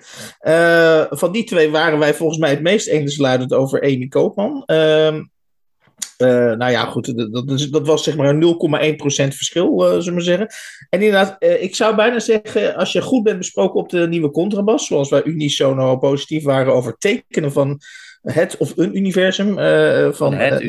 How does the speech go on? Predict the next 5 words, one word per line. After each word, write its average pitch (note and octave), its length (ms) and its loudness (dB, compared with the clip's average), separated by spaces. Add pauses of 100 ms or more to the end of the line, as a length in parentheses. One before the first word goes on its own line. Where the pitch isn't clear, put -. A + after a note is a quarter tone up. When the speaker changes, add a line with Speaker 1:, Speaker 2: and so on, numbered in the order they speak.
Speaker 2:
universum, F3 380 -2
Speaker 1:
Koopman. G#2 200 -12
Speaker 2:
ja. G#2+ 100 -18 (720)
Speaker 1:
Ehm, E3 320 2 (680)
eh, C#3+ 760 0